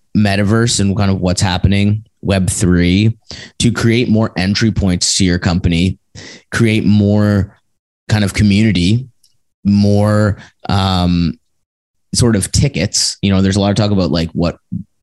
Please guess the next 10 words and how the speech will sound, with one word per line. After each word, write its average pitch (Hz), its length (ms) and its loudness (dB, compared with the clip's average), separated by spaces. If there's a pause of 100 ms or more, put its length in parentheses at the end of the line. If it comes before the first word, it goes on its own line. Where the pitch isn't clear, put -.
(400)
ticketing 90 520 0
and 82 540 -2 (380)
the 101 140 -2
way 95 160 2
that 90 180 -2
ownership 98 500 0
works 95 300 -2
with 92 160 -2
Web 82 180 -2
three. 107 540 2